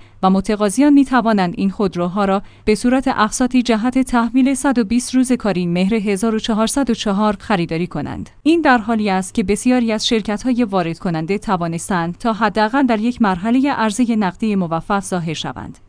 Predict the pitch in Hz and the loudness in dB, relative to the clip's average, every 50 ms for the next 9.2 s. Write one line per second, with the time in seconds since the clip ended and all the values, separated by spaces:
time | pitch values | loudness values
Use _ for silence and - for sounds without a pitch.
0 | _ - - 277 302 277 - 269 247 233 220 220 214 196 - 185 165 - - 185 | _ -2 2 2 2 2 2 2 2 2 2 2 0 0 -2 -6 -6 -6 -6 -6
1 | 185 - 208 190 190 - 214 190 190 - - 220 196 202 208 196 - 220 208 240 | -4 -2 -2 -2 -2 -4 -4 -6 -6 -6 -4 -2 0 0 -2 -2 -2 -2 -2 -2
2 | 226 - 240 - - 196 185 160 202 226 233 226 208 220 214 - 220 190 170 - | -2 -2 -2 0 2 2 2 2 0 -2 -2 0 0 -2 0 0 -2 -4 -2 -2
3 | 226 247 277 - - - - 330 330 - 311 233 196 208 202 202 - - 190 165 | -2 -2 -2 -4 -8 -8 -4 -4 -2 0 0 0 2 0 -2 -2 -4 -4 -6 -4
4 | - 190 202 202 - - 202 185 - 196 185 - 160 147 - - - _ _ - | -2 -2 -2 -2 -2 -2 -4 -4 -4 -6 -8 -8 -10 -12 -14 -16 -20 _ _ 2
5 | 226 220 - 240 254 240 269 254 - 277 262 - 262 226 208 - - 185 175 180 | 2 2 2 2 0 0 -2 -2 -4 -6 -4 -2 0 0 0 -2 -2 -4 -4 -2
6 | 233 247 254 - - 226 214 - 202 185 190 - 214 202 208 233 - 254 240 - | -2 -2 -2 -2 -4 -4 -4 -4 -6 -6 -6 -6 -6 -6 -4 -4 -6 -6 -6 -4
7 | - 214 208 247 240 254 - - 202 175 - - 175 - - 190 - - 226 220 | -4 -2 -2 0 -2 -2 -4 -4 -6 -6 -4 -6 -6 -6 -6 -4 -2 0 0 2
8 | 214 226 226 - 226 240 214 208 254 254 262 - - - 214 214 - - 247 196 | 2 0 -2 -2 -2 -2 -2 0 0 -2 -2 -2 -4 -4 -4 -4 -4 -4 -6 -6
9 | 160 147 - | -6 -6 -12